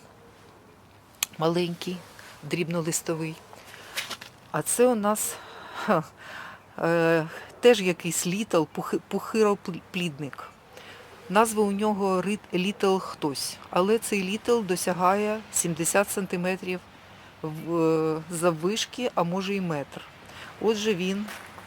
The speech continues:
буде звідти пересаджений. Хто ще? Кого я ще забула? Дуже мені цікаво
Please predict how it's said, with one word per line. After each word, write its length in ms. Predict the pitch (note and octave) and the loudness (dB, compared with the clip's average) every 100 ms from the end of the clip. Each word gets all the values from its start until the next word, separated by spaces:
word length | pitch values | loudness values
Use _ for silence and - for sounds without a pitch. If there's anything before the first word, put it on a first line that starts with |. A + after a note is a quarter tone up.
| - D#3 | -10 -4
буде 320 | F#3 G3 F#3+ | 4 6 6
звідти 460 | F#3 D3 E3+ - F#3 | 0 -4 -6 -4 -6
пересаджений. 960 | - E3 E3+ - D3+ C#3+ B2 A#2+ C3 B2+ - - - - - - - - - - - - - - - - | 0 0 0 0 -2 -2 -6 -10 -14 -16 -18 -20 -16 -16 -14 -16 -18 -16 -14 -16 -18 -20 -20 -20 -18 -16
Хто 280 | - B3 C#4 | -6 -2 0
ще? 460 | C#4 - F#3 E3 C#3+ - | -2 -4 -2 -2 -2 -2
Кого 240 | D3+ A#3+ | 0 2
я 160 | C4 B3 | 2 0
ще 340 | - - G#3+ | 0 2 2
забула? 640 | G3+ G3+ D#3+ E3 D3 C#3 C3+ C#3 - - - - - - - - - | 2 -2 -2 -4 -4 -6 -8 -14 -16 -16 -16 -20 -20 -18 -18 -18 -12
Дуже 300 | F3 B3 C#4+ | -2 0 2
мені 280 | C#4 B3+ B3 | 0 0 -2
цікаво 760 | A#3+ - - A3 A#3 G#3+ A3 | -4 -6 0 4 4 4 0